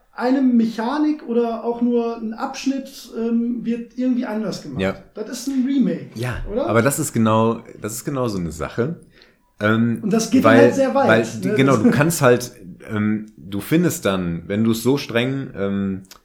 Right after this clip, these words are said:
Speaker 2: definierst, und das kann man ja trotzdem machen, aber so eine, so ein reines Remastered, ohne dass irgendwas ein bisschen angepasst wurde, findest du fast nie.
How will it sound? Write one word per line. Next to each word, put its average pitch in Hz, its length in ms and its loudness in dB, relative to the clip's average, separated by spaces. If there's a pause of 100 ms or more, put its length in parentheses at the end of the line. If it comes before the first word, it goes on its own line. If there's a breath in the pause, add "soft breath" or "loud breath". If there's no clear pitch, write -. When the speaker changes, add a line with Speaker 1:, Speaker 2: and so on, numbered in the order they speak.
(560)
Speaker 2:
definierst, 101 920 -2
und 95 200 -8
das - 240 -14
kann 98 120 -2
man 98 80 -2
ja 82 80 -2
trotzdem 120 280 -4
machen, 123 220 -2 (220 loud breath)
aber 107 300 -2 (160)
so 104 120 -8
eine, 101 300 -4
so 92 140 -8
ein 95 260 -6
reines 143 580 -6
Remastered, 104 880 -6 (320)
ohne 156 260 0
dass - 460 -4
irgendwas 151 460 -4
ein 127 100 -6
bisschen 170 280 -4
angepasst 92 440 -6
wurde, 90 120 -2
findest 131 380 -8
du 90 80 -8
fast - 540 -8
nie. 78 240 -10